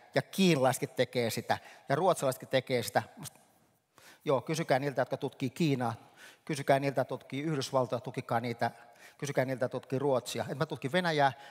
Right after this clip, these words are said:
ja mä kerron, mitä Venäjä tekee. Ja kuitenkin niin, että Venäjä on meidän naapurimaa, ja Venäjä on aina yrittänyt vaikuttaa meihin,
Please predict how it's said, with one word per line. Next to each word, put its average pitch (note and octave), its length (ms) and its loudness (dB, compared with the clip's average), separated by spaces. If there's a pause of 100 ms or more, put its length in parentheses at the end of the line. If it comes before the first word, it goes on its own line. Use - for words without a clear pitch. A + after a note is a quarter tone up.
(140)
ja C#3+ 60 -4
mä C3+ 80 -2
kerron, C3+ 200 0
mitä B2+ 180 0
Venäjä A#2+ 320 0
tekee. - 420 -8 (960)
Ja B2+ 80 -2
kuitenkin D3 440 0
niin, C#3+ 100 0
että - 100 -2
Venäjä C#3+ 300 2
on B2+ 60 0
meidän B2 160 -2
naapurimaa, C#3 580 2
ja C3 120 2
Venäjä C3+ 320 2
on - 180 -8
aina D#3 320 2
yrittänyt D3+ 460 -2
vaikuttaa C3 460 0
meihin, B2 300 -2